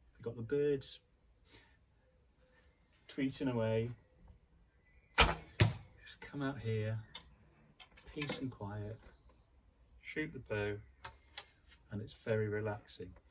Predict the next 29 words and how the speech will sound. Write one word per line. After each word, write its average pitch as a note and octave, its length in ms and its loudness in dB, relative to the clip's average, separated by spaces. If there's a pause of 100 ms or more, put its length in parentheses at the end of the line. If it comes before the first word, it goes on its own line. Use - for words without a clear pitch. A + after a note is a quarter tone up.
(460)
Uh, G2 300 -8
try B2 220 -2
and A2 100 0
clear B2+ 300 -2
the A2+ 100 -2
mind A#2+ 500 0 (440)
of G2+ 340 -4 (300)
all A#2+ 160 -4
the A#2 100 -2
worries, G#2+ 640 0
and, C#3 200 -4
you C#3+ 80 -6
know, A#2+ 240 -2 (200)
at C#3 80 -8
the C#3 60 -4
moment C3 340 2
with B2 100 -6
lockdown, B2+ 480 -4 (420)
it G#3+ 60 -8
is F#3 180 -2
pretty G2+ 280 -4
stressful. A#2+ 580 -6 (1500)
Everyone's, C3+ 360 0 (2000)
everyone's C3+ 340 0
feeling A2 380 -2
it, E3 220 -6 (260)
so C#3+ 460 0 (1040)
why C3+ 180 -2
not C3+ 300 0